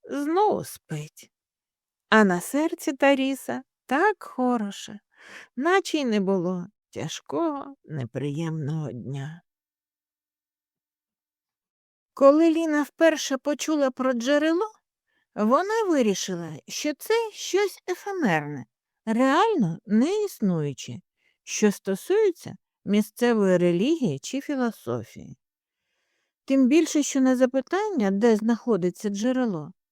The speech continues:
Таріс відповів: "У всіх по-різному, це залежить від людини.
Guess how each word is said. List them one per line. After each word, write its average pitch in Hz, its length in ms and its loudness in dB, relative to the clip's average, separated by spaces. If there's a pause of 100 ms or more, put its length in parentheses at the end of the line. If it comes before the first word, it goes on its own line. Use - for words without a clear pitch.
Таріс 330 400 2
відповів: 175 680 0 (600)
"У 453 60 2
всіх 453 320 0
по-різному, 214 720 0 (160)
це 403 300 2
залежить 208 520 4
від 175 160 -2
людини. 175 580 -2